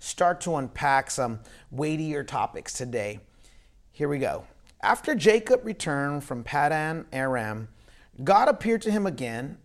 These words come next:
and blessed him. God said to him, "Your name is Jacob, but you will no longer be called Jacob. Your name will be Israel." So God named him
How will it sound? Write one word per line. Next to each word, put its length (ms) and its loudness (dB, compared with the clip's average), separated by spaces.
and 240 -8
blessed 320 2
him. 160 -10
God 300 6
said 320 0
to 80 -2
him, 320 -6
"Your 220 -4
name 640 -4
is 400 -2
Jacob, 500 -10
but 140 -8
you 120 -8
will 100 -4
no 120 -4
longer 380 -2
be 100 -6
called 320 -4
Jacob. 480 -6
Your 140 -6
name 460 -4
will 180 -2
be 320 -10
Israel." 640 -8
So 300 -2
God 540 4
named 460 -6
him 300 -12